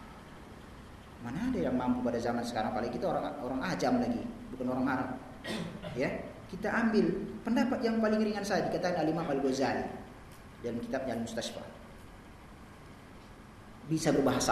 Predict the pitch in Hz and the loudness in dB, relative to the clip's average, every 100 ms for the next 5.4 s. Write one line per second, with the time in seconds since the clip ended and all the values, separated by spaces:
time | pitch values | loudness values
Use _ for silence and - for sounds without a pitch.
0 | 147 98 - - - - - - - - | 10 8 6 -2 -6 -8 -10 -10 -4 6
1 | 131 135 135 135 127 127 147 147 135 - | 10 10 10 8 10 10 12 10 10 8
2 | 131 123 120 131 139 131 135 127 120 127 | 10 10 10 8 10 10 10 8 8 6
3 | 123 107 82 - - - 117 127 127 110 | 6 6 2 -2 -6 2 4 10 10 10
4 | 113 123 120 110 117 - 214 - 214 190 | 8 6 6 8 8 8 6 6 8 12
5 | 180 175 165 175 | 12 12 12 10